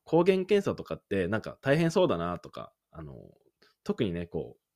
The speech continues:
ホテルの割引を受けるためにそれを受けに行くの申し訳ないんじゃないかなとかって、日本人だといろいろ思っちゃったりしません？なんか俺も、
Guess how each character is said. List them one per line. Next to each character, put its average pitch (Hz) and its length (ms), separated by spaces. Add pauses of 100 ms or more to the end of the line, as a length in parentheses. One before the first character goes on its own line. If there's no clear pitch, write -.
(100)
ホ - 140
テ 196 120
ル 147 60
の 107 60
割 120 340
引 165 100
を 165 260
受 151 100
け 180 80
る 160 80
た 101 140
め 87 80
に 85 80
そ - 120
れ 135 60
を 143 100
受 156 200
け - 20
に 104 100
行 101 100
く 87 60
の 95 160
申 127 60
し - 40
訳 151 180
な 165 80
い 160 40
ん 135 40
じ 107 80
ゃ - 20
な 90 100
い 82 60
か 80 80
な 80 160
と 85 100
か 78 120
っ - 20
て、 - 160
日 87 160
本 123 180
人 123 120
だ 117 100
と - 100
い 87 40
ろ 120 100
い - 20
ろ 131 100
思 131 120
っ 151 100
ち - 80
ゃ 101 60
っ - 100
た 71 100
り 65 120
し - 140
ま 117 100
せ 185 100
ん？ 311 120 (840)
な 190 100
ん - 20
か 101 100
俺 147 140
も、 190 400